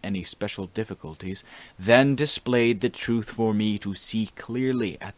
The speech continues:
that time while investigating the painful feeling all round. The pain then ceased,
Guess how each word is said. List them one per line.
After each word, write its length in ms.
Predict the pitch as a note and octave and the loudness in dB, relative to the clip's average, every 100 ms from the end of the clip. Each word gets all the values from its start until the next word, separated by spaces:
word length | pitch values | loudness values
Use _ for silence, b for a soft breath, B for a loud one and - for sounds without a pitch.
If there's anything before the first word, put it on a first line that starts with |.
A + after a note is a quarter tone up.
| _ | _
that 260 | A2+ B2+ - | -2 -2 -2
time 360 | A2 G2+ F#2 | -2 -2 -2
while 240 | F#2 G2 D#2+ | -2 -4 -4
investigating 840 | F#2+ F#2 G2+ - G2+ G2+ G2+ F#2+ | -8 -6 -6 -6 -6 -4 -6 -8
the 60 | |
painful 480 | F2 - G2+ G2+ - | -8 -6 -4 -4 -6
feeling 460 | A2 A2+ G2 F#2+ F#2 | -8 -6 -4 -4 -4
all 340 | - F2+ F#2+ | -6 -6 -6
round. 520 | F2+ E2 D#3+ D#3+ - - B B B B B B B | -6 -8 -8 -10 -14 -18 B B B B B B B
The 100 | - | -12
pain 500 | - F2 G2 G2+ G2+ | -6 -4 -2 0 0
then 240 | F#2+ G#2+ | 0 -2
ceased, 600 | G#2+ - F#2+ D#2+ - - | -2 -4 -6 -6 -10 -12